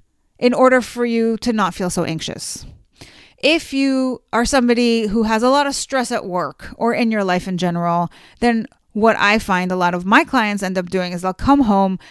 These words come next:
and they'll either reach for that glass of wine, or they smoke marijuana in order to take the edge off, as they say. They want to relax, they want to feel calm, and so they're using some sort of external substance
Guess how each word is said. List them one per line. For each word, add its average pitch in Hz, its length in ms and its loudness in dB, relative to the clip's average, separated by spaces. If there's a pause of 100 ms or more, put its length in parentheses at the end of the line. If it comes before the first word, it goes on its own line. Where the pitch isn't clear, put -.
and 269 140 2
they'll 269 180 4
either 233 460 0
reach 214 260 -2
for 226 140 -4
that 220 240 0
glass 190 340 0
of 202 120 -6
wine, 151 420 -4 (300)
or 196 580 8 (260)
they 240 360 2
smoke 285 720 6 (100)
marijuana 254 800 0
in 226 160 2
order 240 520 -4
to 202 840 0 (100)
take 311 220 0
the 226 140 -2
edge 190 220 0
off, - 580 -6
as 180 140 -6
they 170 120 -8
say. - 220 -12 (180)
They 214 160 -4
want 254 300 0
to 247 80 -4
relax, 302 680 0 (320)
they 233 100 2
want 240 200 0
to 247 60 -6
feel 202 220 -4
calm, 277 600 4 (260)
and 226 160 -2
so 254 160 4
they're 247 220 4
using 247 760 4
some 233 220 -4
sort 226 160 -2
of 202 100 -6
external 202 540 -4
substance 175 680 -6